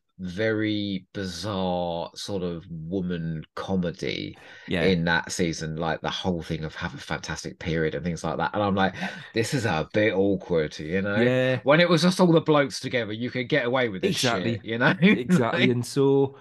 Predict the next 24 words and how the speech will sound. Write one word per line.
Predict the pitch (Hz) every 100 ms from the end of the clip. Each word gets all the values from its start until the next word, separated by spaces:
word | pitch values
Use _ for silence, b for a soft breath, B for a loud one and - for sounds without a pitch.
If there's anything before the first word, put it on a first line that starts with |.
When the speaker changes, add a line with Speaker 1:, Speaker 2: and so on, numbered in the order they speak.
| B B -
Speaker 2:
you | 135
know, |
this | 127 156 151
is | 135
where | 147 131
this, | 104 98 -
this, | 120 - -
it | 104
hits | 123 -
the | -
skids. | - 98 92 -
You | 101
know, | 98 98
you, | 95 98 98 98
you | - 107 104
go | 98 107
into | 101 98
then, | 104 101 98 92 90 _ _ _ _ _ -
you | 104
ha-, | 95
you | 104
have | 92 101
another | 101 104
cliffhanger. | 98 107 92 95 90 85